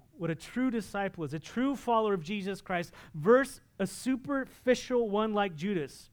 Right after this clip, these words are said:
who was really no disciple at all. And Jesus identifies a true disciple in verse eight of John fifteen. We read it.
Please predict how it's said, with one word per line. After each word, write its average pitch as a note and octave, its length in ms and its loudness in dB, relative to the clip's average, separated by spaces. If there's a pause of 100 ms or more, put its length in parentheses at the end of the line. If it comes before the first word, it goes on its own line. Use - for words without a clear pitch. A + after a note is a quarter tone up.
(240)
who G#3 120 -2
was F3 140 0
really G#3+ 240 4
no G3 140 0
disciple F3+ 500 -2
at D3+ 60 -2
all. C3 240 -6 (2000)
And D#3+ 120 -4
Jesus A#3+ 360 -4
identifies A3 580 0
a F#3+ 100 -4
true A#3 320 -4
disciple F#3 560 -2
in E3+ 140 -4
verse F#3+ 320 0
eight F3+ 160 0
of E3+ 80 -4
John E3+ 240 -4
fifteen. D#3 440 -8
We D#3 100 -2
read F3 240 2
it. B2+ 100 -8